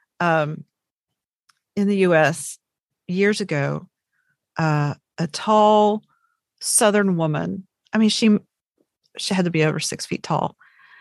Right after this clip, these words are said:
and she, she was, um, probably Southern Baptist,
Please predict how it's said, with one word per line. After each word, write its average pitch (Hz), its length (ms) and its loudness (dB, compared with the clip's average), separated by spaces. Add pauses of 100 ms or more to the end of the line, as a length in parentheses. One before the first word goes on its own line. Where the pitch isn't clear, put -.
(300)
and 165 400 4 (360)
she, - 160 -4 (420)
she - 240 0
was, 175 400 2
um, 156 440 0 (880)
probably 196 500 2
Southern 170 400 2
Baptist, - 720 -2